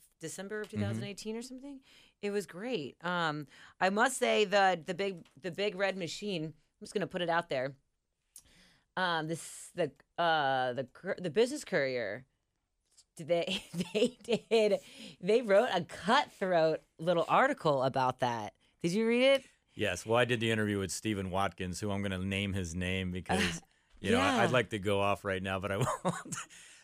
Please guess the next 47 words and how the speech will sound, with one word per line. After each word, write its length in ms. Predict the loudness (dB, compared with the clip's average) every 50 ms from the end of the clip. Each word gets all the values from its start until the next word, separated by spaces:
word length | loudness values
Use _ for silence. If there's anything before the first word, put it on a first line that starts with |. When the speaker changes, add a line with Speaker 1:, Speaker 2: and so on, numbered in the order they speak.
| _ 0
Speaker 2:
No, 180 | 2 4 4 4
he, 200 | 4 2 0 -2
he 280 | -2 -2 0 0 0 2
was 200 | 2 0 0 0
single-handedly, 840 | 0 0 0 0 0 0 2 2 2 2 2 0 0 2 2 2 2 0
because 300 | -2 -2 0 0 0 2
of 60 | 2
that 120 | 4 4 6
article, 320 | 4 4 2 0 -4 -4
it 60 | -2 -2
was 160 | -2 0 -2
a 40 | -2
very 300 | 2 4 4 4 4 2 -2
cool 480 | -6 -2 0 2 2 2 2 0 -2 -4 _ _ _ _ _ _ _ _ _ _ _ _ -2
interview, 680 | 0 2 2 0 2 2 0 2 2 2 0 -2 -4 -6 _ -8
and 140 | -4 -2
I 80 | -2 -2
said, 240 | -2 -2 -4 -2 2
"Yeah, 180 | 2 4 4
we're, 200 | 2 2 0 -4
we're 200 | -4 -4 -6 -2
gonna 160 | -2 0 -2 -2
try 440 | -2 -2 0 2 4 4 4 2
to, 440 | 0 -2 -4 -2 0 0 2 2 0
uh, 180 | 2 2 0 0
so 160 | 0 -2 -2
we 100 | -2 0
have 120 | 0 0 -2
control 400 | -4 -10 -6 -2 0 2 2 2
over 180 | 2 0 -2
it." 80 | -10 -14 _ _ _ _
Speaker 1:
Yeah. 240 | -4 -2 0 2 2
Speaker 2:
You 60 | 4 4
know, 200 | 4 2 2 -2 _ _ _ _ _ _ 0
there 140 | 2 4 4
is 140 | 4 4 2
something 220 | 0 0 0 0
to 40 | -2
be 100 | -2 -2
said 220 | 0 0 0 2
about 260 | 2 2 0 0 0
being 200 | -2 -2 -2 -2 -2
totally 300 | 0 0 0 2 2 0
independent. 480 | 0 -2 -2 -2 -2 -2 -2 -4 -8 _ -6
I 80 | -4 -2
don't 160 | -2 -2 -2
mind 540 | -2 0 0 2 2 2 0 0 -4 -6 -10